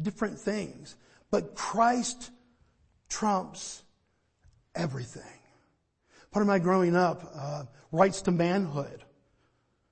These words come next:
in Blacksburg, Virginia, was the day that I finally got to sit at the rook table with all my uncles and my grandfather and all that.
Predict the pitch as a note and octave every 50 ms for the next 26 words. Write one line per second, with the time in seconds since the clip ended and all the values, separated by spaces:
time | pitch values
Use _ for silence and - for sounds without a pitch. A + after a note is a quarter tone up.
0 | _ _ _ _ - D3+ D3 C#3+ E3+ G3+ G3 - - F#3 F3+ D#3+ D#3+ F3 D#3+ D3+
1 | E3 F3+ G3+ F#3+ - - - - - _ _ _ _ _ _ _ _ _ _ _
2 | _ _ _ _ _ _ - D3+ C3+ - - F3 D#3+ F3 F3+ F#3 F3+ F3 E3+ E3+
3 | F3 - F#3+ F#3 F#3 F3 E3+ F3+ E3 E3+ - - - F#3+ F3+ F3 F3+ E3 - E3+
4 | D3+ D3+ F3 G3 F#3+ - - D#3+ D#3 D3 C3 C#3+ C3 - - - _ _ _ -
5 | D#3+ D3+ E3 E3 E3+ D#3+ E3+ F3+ - E3+ F3 E3 - E3+ E3 D#3+ D#3+ D#3 D3 C#3+
6 | C#3+ D3 C#3+ C3 D3+ D#3+ E3+ E3+ E3 - E3+ E3 E3 E3 D#3+ E3+ E3 E3 D#3 D#3
7 | D#3+ E3 D#3+ D#3